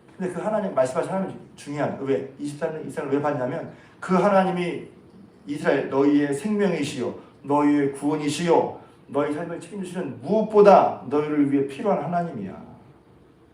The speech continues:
그러니까 그 하나님의 명령을 준행하고 말씀을 따르고 하나님을 가까이하고 하나님을 사랑하고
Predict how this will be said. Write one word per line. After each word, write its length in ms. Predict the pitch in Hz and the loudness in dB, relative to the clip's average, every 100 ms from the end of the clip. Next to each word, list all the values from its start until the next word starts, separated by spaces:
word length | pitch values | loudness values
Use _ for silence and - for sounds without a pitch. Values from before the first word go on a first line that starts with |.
| _ _ _ _ _ _ _ _ _ _ _ | _ _ _ _ _ _ _ _ _ _ _
그러니까 520 | 214 208 202 190 - | -4 -2 2 2 0
그 160 | - 185 | -2 0
하나님의 560 | 180 170 165 160 156 | 2 0 -2 -6 -6
명령을 580 | 143 139 139 135 135 135 | -6 -6 -6 -4 -4 -6
준행하고 760 | - 135 127 120 120 127 - - | -8 -6 -2 -2 -2 -6 -8 -2
말씀을 480 | 117 120 139 127 | 0 0 -6 -8
따르고 580 | 117 127 127 127 110 107 | 0 0 0 -2 -4 -4
하나님을 360 | - 170 147 135 | -4 -4 -2 -4
가까이하고 560 | 127 127 139 131 120 - | -4 0 0 2 0 -2
하나님을 300 | 151 143 139 | -4 -4 -6
사랑하고 720 | 175 165 147 139 202 220 - | 0 2 2 4 2 2 -4